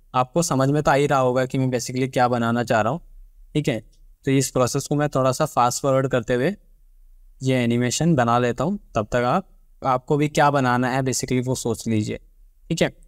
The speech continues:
जैसे कि आप देख पा रहे हैं कि हमने एक एनिमेशन पूरा रेडी कर लिया है, जिसमें लाइक का बटन आ रहा है,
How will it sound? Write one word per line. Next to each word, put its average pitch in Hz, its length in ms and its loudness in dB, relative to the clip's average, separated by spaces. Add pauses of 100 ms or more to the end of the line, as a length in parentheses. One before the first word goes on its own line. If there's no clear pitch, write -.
(1300)
जैसे 139 260 0
कि 143 60 2
आप 139 140 4
देख 131 300 -2
पा 131 120 2
रहे 135 100 0
हैं 151 80 0
कि 165 60 2
हमने 135 380 0
एक 143 80 -2
एनिमेशन 131 440 0
पूरा 135 260 2
रेडी 127 300 2
कर 131 100 0
लिया 123 200 0
है, 135 60 0
जिसमें 135 360 -4 (440)
लाइक 131 320 0
का 143 100 2
बटन 131 220 0
आ 131 200 2
रहा 127 120 0
है, 143 300 -2